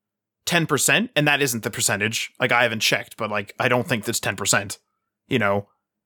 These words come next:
Like, I don't even know if it's gonna hit ten percent in ten years. I don't, I, that's, that's, this is what I mean by it lives and dies. I could be totally wrong. I could be totally correct. I could be whatever.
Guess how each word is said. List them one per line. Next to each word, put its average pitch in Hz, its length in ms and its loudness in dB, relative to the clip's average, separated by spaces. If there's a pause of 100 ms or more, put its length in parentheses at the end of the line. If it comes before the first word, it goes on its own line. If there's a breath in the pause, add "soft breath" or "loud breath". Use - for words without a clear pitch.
(140)
Like, 117 280 0 (680)
I 151 80 4
don't 160 160 4
even 139 160 0
know 127 120 4
if 117 60 0
it's 117 100 -4
gonna 110 140 0
hit - 200 -2
ten 127 160 -4
percent 110 320 -2
in 101 40 -8
ten 107 200 0
years. 107 440 -2 (880)
I 151 80 4
don't, 160 320 0
I, 151 160 2 (180)
that's, 185 420 -2
that's, 165 460 0
this 160 240 -2
is 165 140 0
what 156 120 2
I 143 80 4
mean 135 180 -2
by 120 160 2
it 117 120 0
lives 143 280 0
and 127 120 -2
dies. 113 280 0
I 127 100 -2
could - 140 -2
be 110 100 -12
totally 196 420 0
wrong. 165 420 2 (360 soft breath)
I 123 80 -2
could 120 100 -6
be 117 80 0
totally 185 380 2
correct. 139 460 0 (300)
I 139 120 -2
could 117 180 -4
be 110 160 -2
whatever. 117 640 0